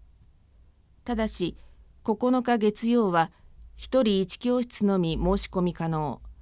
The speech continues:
十日火曜以降は、教室の空き状況により、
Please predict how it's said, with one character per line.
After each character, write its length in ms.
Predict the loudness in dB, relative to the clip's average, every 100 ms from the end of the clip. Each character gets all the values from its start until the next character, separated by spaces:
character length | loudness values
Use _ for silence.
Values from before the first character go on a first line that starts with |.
| -20 -20 -20 -20 0
十 180 | 2 2
日 160 | 2
火 160 | 0 2
曜 240 | 4 4
以 80 | 0
降 240 | 0 -2
は、 220 | 0 -2 -6 -16 -20 -4
教 180 | 0 0
室 240 | -2 0
の 240 | 2 2 0
空 100 | -4
き 160 | -2 0
状 200 | 0 0
況 260 | 0 -2
に 160 | 0 -2
よ 100 | -2
り、 220 | -4 -8